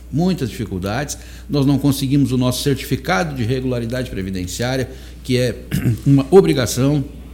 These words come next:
pra que tu passe a, continue a receber recursos federais. Então, foi, nos obrigamos a fazer parcelamentos, parcelamentos nem sempre vantajosos pro município. Isso vai deixando a estrutura econômico-financeira, né,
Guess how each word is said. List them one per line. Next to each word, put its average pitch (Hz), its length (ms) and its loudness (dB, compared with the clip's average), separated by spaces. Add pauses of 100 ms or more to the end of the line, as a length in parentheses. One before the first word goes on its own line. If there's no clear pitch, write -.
(360)
pra 113 120 -2
que - 100 -10
tu 139 120 -2
passe 123 360 -2
a, 107 100 0 (240)
continue 135 460 2
a 127 40 4
receber 120 360 0
recursos 127 340 0
federais. 98 720 -2
Então, 131 320 -2 (580)
foi, 160 680 0
nos 131 240 4
obrigamos 151 600 6
a 127 60 0
fazer 131 360 -2 (260)
parcelamentos, 135 800 0
parcelamentos 123 520 0
nem 165 140 2
sempre 160 540 -2 (200)
vantajosos 123 760 4
pro 110 160 -4
município. 117 720 0
Isso 127 160 -4
vai 156 260 -2 (960)
deixando 165 1120 2
a 127 160 0
estrutura 165 600 2
econômico-financeira, 123 1040 0
né, 110 220 -4